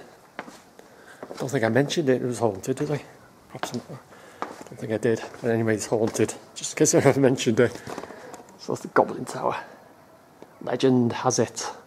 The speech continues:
that the son of Henry de Lacy was playing on scaffolding of the half-built tower. And he fell inside, and he fell down the well. That's where he fell down. Down the well.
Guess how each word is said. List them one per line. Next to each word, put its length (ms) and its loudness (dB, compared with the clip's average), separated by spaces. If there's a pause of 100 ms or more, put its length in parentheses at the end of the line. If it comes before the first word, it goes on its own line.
(800)
that 100 -14
the 60 -8
son 320 6
of 80 4
Henry 280 4
de 140 6
Lacy 520 4
was 160 -6
playing 380 4
on 140 4
scaffolding 800 4
of 120 -6
the 120 -8
half-built 800 -6
tower. 360 4 (760)
And 80 -16
he 80 -12
fell 280 4
inside, 680 2 (800)
and 100 -10
he 60 -6
fell 600 4 (240)
down 220 2
the 60 4
well. 380 6 (1500)
That's 180 -16
where 120 0
he 60 -2
fell 280 2
down. 300 0 (1600)
Down 180 -8
the 60 -6
well. 320 -2